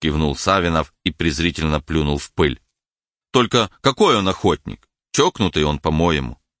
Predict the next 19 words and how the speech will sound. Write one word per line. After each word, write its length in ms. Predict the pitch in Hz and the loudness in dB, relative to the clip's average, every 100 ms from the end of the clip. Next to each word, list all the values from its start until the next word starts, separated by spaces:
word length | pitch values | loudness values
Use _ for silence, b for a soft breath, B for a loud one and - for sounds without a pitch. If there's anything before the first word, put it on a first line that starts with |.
| _ | _
Шляется 540 | - 160 165 156 131 104 | -4 0 2 2 0 -2
по 220 | - 104 | 2 2
лесу 220 | 87 - | 2 -2
без 240 | 73 85 80 | 0 0 0
толку». 420 | 76 64 - 65 _ _ _ _ _ | -4 -6 -10 -16 _ _ _ _ _
«А 180 | 71 73 | -2 0
чего 300 | - 107 107 | 0 2 2
ему 180 | 85 76 | 2 0
не 100 | 82 | -2
шляться? 500 | - 67 64 - - _ _ _ _ _ _ - | -2 -4 -6 -14 -18 _ _ _ _ _ _ -2
Пенсионер, 800 | 170 - 95 85 95 113 101 - | -2 0 0 2 2 2 0 -6
времени 400 | - 110 156 117 | -2 0 2 0
свободного 560 | 90 78 69 67 62 60 | -2 -4 -2 -4 -4 -6
навалом. 680 | 60 64 85 104 98 85 71 _ _ _ _ _ _ _ _ | -6 0 2 2 2 -2 -6 _ _ _ _ _ _ _ _
А 100 | - | 0
в 60 | 95 | 0
здешних 440 | 113 131 127 117 | 2 0 0 0
лесах 360 | 120 120 175 147 | 0 0 0 0
зверья 580 | 95 92 107 139 143 | 0 0 2 2 0